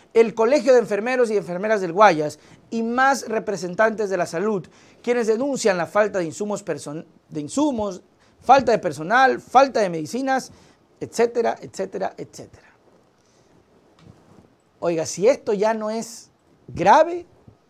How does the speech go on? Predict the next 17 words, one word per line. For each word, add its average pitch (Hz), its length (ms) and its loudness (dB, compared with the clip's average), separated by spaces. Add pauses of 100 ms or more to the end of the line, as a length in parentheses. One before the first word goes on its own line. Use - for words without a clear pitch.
(300)
o - 40 -20
sea, 151 100 -8
si 160 200 0
esto - 260 2
ya 208 160 0
no 226 120 -4
es - 240 -8 (460)
grave, 208 400 4
créanlo, 220 360 0
mis 175 180 -10
queridos 196 240 -2
amigos, 196 300 -2
yo 185 100 -4
no 185 100 -8
sé 185 200 -6
qué 185 100 -4
le, 175 160 -4